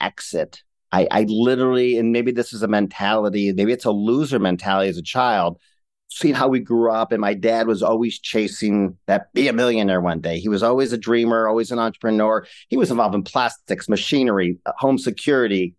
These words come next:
a thousand other things. He never achieved it in his lifetime, and he, he passed away at seventy-three years old in two thousand and ten. So I, maybe I had that same stigma, "Oh, that doesn't happen to us." You know, we were doing really well, extremely well.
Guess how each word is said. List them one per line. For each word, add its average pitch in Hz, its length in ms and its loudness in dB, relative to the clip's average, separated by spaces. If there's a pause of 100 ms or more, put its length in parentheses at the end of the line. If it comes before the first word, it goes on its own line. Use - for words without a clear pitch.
(140)
a 139 60 2
thousand 131 240 0
other 117 180 2
things. 107 300 -2 (320)
He 180 180 2
never 147 380 0
achieved 120 440 -4
it - 80 0
in 107 60 -2
his 104 160 -2
lifetime, 117 480 0
and 104 80 0
he, 95 60 -4
he 98 180 -6
passed 107 300 -2
away 110 120 2
at 101 120 -2
seventy-three 107 420 0
years 107 180 0
old 101 220 0
in 87 60 -6
two 107 140 -4
thousand 92 400 0
and 95 280 -2
ten. 165 280 -2 (360)
So 127 220 0
I, 120 240 0
maybe 156 340 0
I 143 120 0
had 139 180 -2
that 123 180 -2
same 120 220 -2
stigma, 135 520 -2
"Oh, 165 180 0
that 151 180 -2
doesn't 120 220 -4
happen 104 420 -4
to 90 120 -4
us." - 440 -6 (360)
You 113 120 2
know, 110 320 0 (240)
we 135 120 2
were 143 160 2
doing 185 300 0
really 170 220 0
well, 127 260 -2 (460)
extremely 175 600 0
well. 87 320 -6